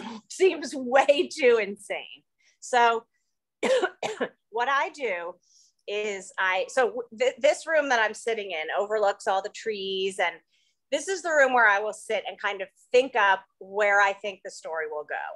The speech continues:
And I have these index cards, and I'll write on them, like, scene in the treehouse, scene with mother, scene with Annette, Annette's, uh, American party, when Annette becomes an American party. Like, I'll just see these scenes in my head,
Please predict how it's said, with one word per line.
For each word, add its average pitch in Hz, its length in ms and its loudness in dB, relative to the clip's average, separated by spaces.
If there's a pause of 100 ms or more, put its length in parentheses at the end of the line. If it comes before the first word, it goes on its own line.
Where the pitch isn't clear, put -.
And 185 120 -2
I 185 100 0
have 247 260 0
these 359 180 -6
index 240 520 -2
cards, 135 400 -6
and 185 120 -4
I'll 180 220 -2
write 247 280 2
on 180 80 4
them, - 500 -18
like, 160 200 -4 (520)
scene 285 500 -2
in 240 240 -2
the 226 60 0
treehouse, 196 760 -4 (260)
scene 262 600 -2
with 226 220 4 (100)
mother, 139 460 -2 (320)
scene 269 580 -4
with 220 280 4 (100)
Annette, 196 440 -4 (400)
Annette's, 226 600 -2 (100)
uh, 202 340 4 (120)
American 202 680 2
party, 139 360 -4
when 170 100 -6
Annette 185 260 -4
becomes 190 320 -8
an 190 80 -10
American 170 380 -2
party. 156 180 -4
Like, 196 120 0
I'll 202 100 4
just - 300 -4
see 330 180 -6
these 320 260 -8
scenes 247 340 -2
in 220 120 0
my 185 120 2
head, 170 280 -8